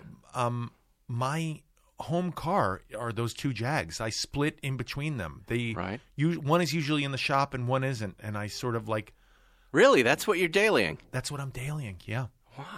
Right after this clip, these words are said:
Speaker 1: It's crazy. It's
Speaker 2: Yeah,
Speaker 1: actually
Speaker 2: that is
Speaker 1: I gotta
Speaker 2: crazy.
Speaker 1: tell you, it's a pretty, and you know as someone who drives older cars, it's a pretty, I gotta tell you, driving here was a little risky. It's warm out there.
Speaker 2: Yeah.
Speaker 1: And
Speaker 2: It's
Speaker 1: when,
Speaker 2: hot today.
Speaker 1: when I turned that car off,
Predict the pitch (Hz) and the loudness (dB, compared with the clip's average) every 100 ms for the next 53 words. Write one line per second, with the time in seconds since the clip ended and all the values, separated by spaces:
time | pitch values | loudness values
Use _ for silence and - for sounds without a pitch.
0 | - - - - 160 120 87 - 135 113 | -14 -14 -10 0 0 0 -6 -6 -4 4
1 | 151 202 - 151 180 214 - 180 214 - | 6 6 6 4 4 0 2 6 6 4
2 | - 311 208 131 165 - 190 190 208 - | 2 2 0 0 -4 -4 -4 -2 -2 0
3 | 165 180 254 254 202 - 180 160 143 127 | 0 2 2 2 2 2 2 2 2 2
4 | 139 131 127 - - 139 131 - 127 127 | 4 4 4 -2 0 0 0 -2 -2 0
5 | 156 - - - _ - - - 226 233 | -2 -8 -16 -20 _ -20 -12 -6 -6 0
6 | - 240 311 - 349 139 143 156 226 240 | 0 2 -2 -2 -2 0 0 0 0 -2
7 | 277 277 254 233 247 311 311 339 - 190 | -2 -4 -8 -8 -2 0 0 -2 -2 -6
8 | 92 165 - 196 254 202 127 127 117 143 | -6 -8 0 2 4 2 2 2 8 10
9 | 170 113 - _ 139 147 123 - - - | 10 10 4 _ -2 0 -4 -14 -8 0
10 | 117 139 120 - 90 82 - 156 185 - | 4 8 8 6 0 0 0 2 2 2
11 | 240 226 202 - 240 240 117 104 | 2 4 4 4 6 8 8 6